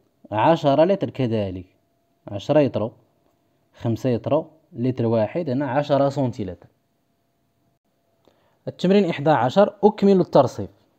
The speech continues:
نكملوا الترصيف، واحد، جوج، ثلاثة، وكنديروا واحد المستطيل.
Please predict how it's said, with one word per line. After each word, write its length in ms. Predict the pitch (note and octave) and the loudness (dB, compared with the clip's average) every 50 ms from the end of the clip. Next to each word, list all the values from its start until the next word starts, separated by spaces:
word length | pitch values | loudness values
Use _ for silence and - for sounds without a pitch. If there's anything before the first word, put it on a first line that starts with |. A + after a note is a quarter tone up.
| _ - | _ -14
نكملوا 420 | E3+ D3+ - - C3+ C3+ D#3 E3+ E3 | -14 -10 -4 0 2 2 2 2 0
الترصيف، 560 | - - A#2 G#2 - - F3 G3+ G3 - - _ _ _ _ _ _ _ _ _ _ _ _ _ _ - | -2 -4 -6 -6 -2 0 0 0 0 -2 -8 _ _ _ _ _ _ _ _ _ _ _ _ _ _ -2
واحد، 340 | B2+ C3+ C3+ B2+ - A#2+ A2 | 0 0 0 0 -2 -8 -8
جوج، 440 | G#2+ A2 A2 A#2+ B2 A#2 G#2 - - | -6 -2 0 0 0 0 -2 -4 -8
ثلاثة، 480 | - G#2+ G#2 G2 G2 - D#3+ F#3 A3 - _ _ _ _ _ _ _ _ _ _ _ _ _ _ | -8 -6 -6 -6 -4 -2 -2 -2 -2 -2 _ _ _ _ _ _ _ _ _ _ _ _ _ _
وكنديروا 460 | - - - D3 C#3 A#2+ C3 C3 B2+ | -10 -4 -2 0 0 2 2 2 2
واحد 200 | A#2+ A#2 - - | 0 0 -2 -4
المستطيل. 600 | A2+ A2 A2 G#2 - - G2+ G2 - C#3+ F3 F#3+ | -4 -4 -4 -4 -6 -6 -8 -4 -2 -2 -2 -2